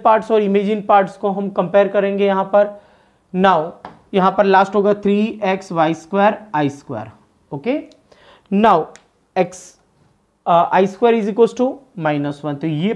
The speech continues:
पार्ट हो गया रियल पार्ट्स। ओके, already ये एक्स क्यूब भी क्या है, रियल, तो रियल को हम साथ में लिखेंगे एक ब्रैकेट में, तो यहाँ पर आपको आंसर मिलेगा एक्स क्यूब माइनस थ्री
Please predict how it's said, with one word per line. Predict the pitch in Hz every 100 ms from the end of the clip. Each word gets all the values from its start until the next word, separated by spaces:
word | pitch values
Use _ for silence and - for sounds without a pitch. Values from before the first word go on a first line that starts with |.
| 214
पार्ट | 214 202 185
हो | 190
गया | 196 190
रियल | 170 160 147 143
पार्ट्स। | 117 113 - _ _ _ _ _ -
ओके, | 147 233 247 185
already | 175 185 185 185
ये | 190 -
एक्स | 147 - -
क्यूब | 185
भी | 156
क्या | 185 196 190
है, | 202 -
रियल, | 151 147 190
तो | 160
रियल | 151 185 208
को | 202 202
हम |
साथ | 196 175 147
में | 180
लिखेंगे | 180 185 196 190 202
एक | 165 143
ब्रैकेट | 156 175 175
में, | 190 202 202 - - _ -
तो |
यहाँ | 175 165 165
पर | 175 170
आपको | 170 170
आंसर | 175 170 185
मिलेगा | 185 185 190 214 214 - _ _ _ _ _ _ _ _ -
एक्स | 156 - - -
क्यूब | 196 208 196 - _ _ _ _ _ _ -
माइनस | 175 190 196 151 139 - _ _ _ _ _ _ _
थ्री | 185